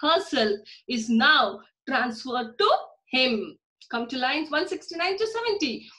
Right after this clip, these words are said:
Myself and all that is mine, I now transfer to you. Whatever she has, including herself, she hands over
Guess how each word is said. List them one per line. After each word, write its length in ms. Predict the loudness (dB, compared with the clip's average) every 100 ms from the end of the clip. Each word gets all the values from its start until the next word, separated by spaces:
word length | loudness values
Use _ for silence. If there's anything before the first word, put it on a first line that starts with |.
| _
Myself 520 | -2 -2 -2 -4 -4
and 120 | -4 -4
all 340 | -4 -2 0
that 160 | -2 -2
is 160 | -2 0
mine, 500 | 0 0 -2 -6 -10 _ -14 -8
I 140 | -4
now 400 | 0 0 0 -4 -12
transfer 580 | -4 0 0 -4 -8 -8 -6
to 100 | -2
you. 240 | -2 -2 -6
Whatever 520 | -12 -14 -10 -6 -4
she 280 | -2 -2 -2
has, 280 | -2 -4 -2
including 560 | -6 -6 -4 2 2 2 -6 -20 _ 0
herself, 540 | 4 4 2 -2 -2 -4 -12 _
she 380 | -10 -4 -2 -4 -4
hands 500 | 0 2 4 2 2
over 380 | 0 2 2 0